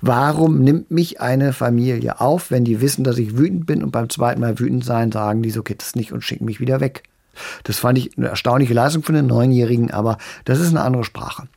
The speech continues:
So. Und umgekehrt ist es schon so, und das sehen wir schon in den Berichten der Jugendlichen, die Auseinandersetzung mit der eigenen Idee, bin ich jetzt krank, bin ich jetzt anders, bin ich jetzt verrückt, die kann sehr schwierig sein.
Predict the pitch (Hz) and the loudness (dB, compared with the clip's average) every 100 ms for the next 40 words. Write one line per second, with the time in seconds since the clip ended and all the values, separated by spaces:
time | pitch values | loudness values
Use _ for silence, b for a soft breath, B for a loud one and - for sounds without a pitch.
0 | B B B B B - - B B B | B B B B B -12 -10 B B B
1 | B B 131 135 - _ _ _ _ _ | B B 4 4 0 _ _ _ _ _
2 | _ _ - 147 196 185 180 165 139 - | _ _ 4 6 4 4 2 2 -2 -6
3 | 135 - 143 190 165 143 135 170 143 165 | -6 0 2 4 4 4 2 2 2 4
4 | 175 151 185 165 127 117 117 123 - 120 | 2 2 2 4 4 2 0 -2 0 2
5 | 117 135 170 170 180 180 - - 131 - | 2 2 0 0 0 0 -2 -2 -2 0
6 | 139 151 135 123 123 165 170 151 147 143 | 0 2 0 0 2 2 2 2 0 0
7 | 147 135 131 117 123 131 143 135 139 117 | 0 0 2 0 2 2 4 2 2 2
8 | 131 127 120 135 127 120 - 120 123 113 | 4 4 4 2 0 -2 -4 -2 -2 0
9 | 123 117 117 104 117 113 - 117 110 107 | -2 -2 -4 -4 -2 -2 -2 -4 -4 -4
10 | 101 101 131 - - - _ _ _ 117 | -6 -4 -6 -6 -14 -14 _ _ _ -4
11 | 123 127 131 123 127 127 107 - 104 | 0 2 0 0 0 2 0 -4 -12